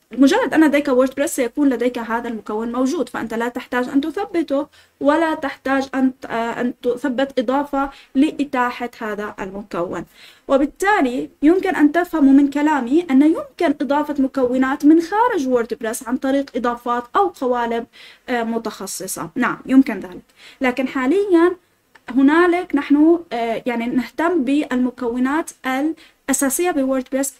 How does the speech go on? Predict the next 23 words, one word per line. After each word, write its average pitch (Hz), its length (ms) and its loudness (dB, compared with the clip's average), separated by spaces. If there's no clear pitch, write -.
الموجودة 302 840 2
بووردبريس 226 1160 -2
بشكل 240 480 -6
افتراضي. 220 800 -4
طبعًا 320 340 0
هذا 453 300 4
العنوان 311 420 6
كما 269 200 4
قلت 339 300 -6
اسمه 311 360 4
العنوان، 233 580 0
وأدناه 277 580 2
هنا 311 320 4
ستجدون 277 920 -2
الخصائص 262 680 -4
الخاصة 262 500 -4
بهذا 226 360 -4
العنوان. 202 440 -10
هذه 294 220 0
الخصائص 285 640 -6
التي، 262 560 -4
آه، 247 240 -2
يضيفها 262 1120 0